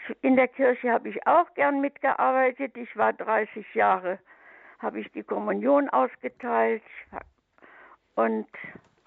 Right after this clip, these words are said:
war immer hier oben beliebt. Also ich habe keine Feinde.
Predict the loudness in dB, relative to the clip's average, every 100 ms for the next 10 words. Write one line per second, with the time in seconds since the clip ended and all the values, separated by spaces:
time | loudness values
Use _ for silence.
0 | -20 _ _ _ -20 -20 _ -4 0 0
1 | 0 0 0 2 0 0 -2 -2 -4 -2
2 | -2 2 0 0 -14 -16 -2 0 0 0
3 | 0 0 -14 _ _ -14 -8 -6 -2 0
4 | 0 -4 0 2 2 0 2 0